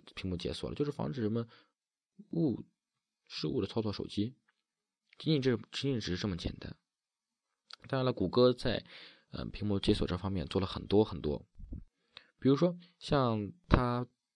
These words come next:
在那个屏幕上有搞了很多卡片，给滑，左滑右滑，左滑右滑可以切换，这个在安卓的四点三、四点三以上就可以用了。像我的平板电脑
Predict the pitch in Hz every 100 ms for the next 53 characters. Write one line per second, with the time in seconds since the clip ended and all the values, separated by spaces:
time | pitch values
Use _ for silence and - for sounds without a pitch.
0 | _ 113 101 104 98 87 85 - _ _
1 | - 107 110 113 98 - - - - 67
2 | 117 - - - - - - _ - -
3 | - - - 90 104 110 101 85 107 120
4 | 131 117 107 110 87 107 110 110 98 104
5 | 87 - 123 101 - _ - - _ -
6 | 139 127 - 113 107 101 127 135 131 104
7 | 104 95 - - 127 - 90 - - -
8 | 143 151 160 _ _ _ _ _ _ _
9 | - 101 127 135 95 95 87 - - 80
10 | 78 57 - _ _ _ _ _ - -
11 | 110 92 90 87 85 - 101 90 87 76
12 | -